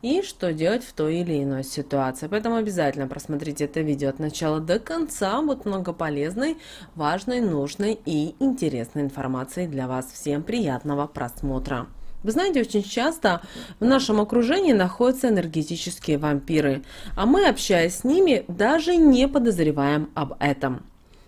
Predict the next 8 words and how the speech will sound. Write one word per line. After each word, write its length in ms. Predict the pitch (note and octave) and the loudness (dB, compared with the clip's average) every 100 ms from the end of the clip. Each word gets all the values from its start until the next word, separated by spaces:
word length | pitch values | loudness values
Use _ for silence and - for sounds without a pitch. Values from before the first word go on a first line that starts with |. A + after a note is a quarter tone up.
| _ D#3+ | _ -2
Энергетическими 880 | E3 D#3+ F3 F#3+ F3+ C#3+ - D3 | 0 2 0 0 -4 -4 0 0
вампирами 800 | C#3 D3 F3 C#4+ G4+ D4+ D#3+ C3 - | 2 0 0 2 4 4 2 0 0
называются 760 | G#3 A#3 D4+ A#3 D3 C3 - | 0 2 2 4 2 -2 -4
люди, 480 | C#3 F#3 D#4+ B3+ D3+ - - - | -2 2 4 4 2 -4 -20 -8
которые 460 | - F#4 F4+ F4 F4+ | -2 0 2 4 4
отбирают 680 | D4+ G#3 E3+ C#3 D#3 G3+ - | 4 2 2 2 0 -2 -6
у 40 | D#3+ | -6
нас 460 | D3 B2+ C3 - | -2 -2 -2 -6